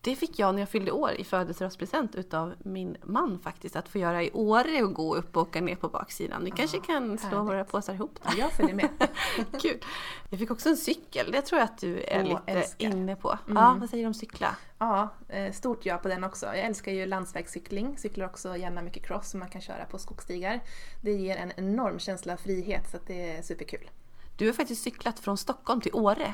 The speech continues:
Speaker 2: Ja, jag cyklade från Stockholm till Åre för att vara med på en, en träningshelg som heter Workout Åre.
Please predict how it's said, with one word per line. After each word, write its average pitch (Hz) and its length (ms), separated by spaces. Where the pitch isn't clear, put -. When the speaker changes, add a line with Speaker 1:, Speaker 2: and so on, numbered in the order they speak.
Speaker 2:
Ja, 214 440
jag 226 120
cyklade 240 440
från 233 140
Stockholm 214 340
till 202 100
Åre 202 180
för 196 100
att 190 100
vara 190 120
med 190 180
på 196 100
en, 190 120
en 185 120
träningshelg 196 560
som 196 160
heter 190 200
Workout 208 400
Åre. 175 280